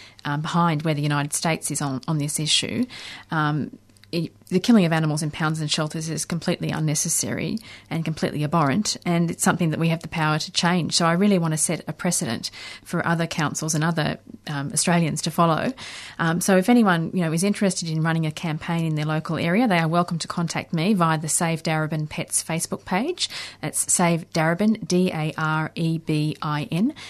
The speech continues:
Save Darebin Pets on Facebook. They're welcome to send me a message, and, um, I'd be happy to, to give them some, some advice on, on what they need to do.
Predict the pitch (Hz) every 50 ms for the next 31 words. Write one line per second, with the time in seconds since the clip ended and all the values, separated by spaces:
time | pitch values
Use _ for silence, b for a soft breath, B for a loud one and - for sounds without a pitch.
0 | B B - - 170 165 160 - 165 151 156 151 160 151 151 - - 269 - -
1 | - - - 170 156 151 - 170 170 175 - - 277 285 - - 165 156 - 165
2 | 185 175 - 170 151 - - 170 160 160 156 151 156 165 175 - 247 285 285 -
3 | - - 165 165 160 160 160 156 165 160 160 160 160 165 156 - 170 160 - 175
4 | - 175 165 - - - 170 160 160 165 B B B B B B - 190 175 185
5 | 175 180 180 170 - - 175 170 - - - 190 185 180 175 180 220 226 185 -
6 | - 185 170 175 - 185 175 170 175 - - - 180 175 170 175 - 170 180 208
7 | 233 202 -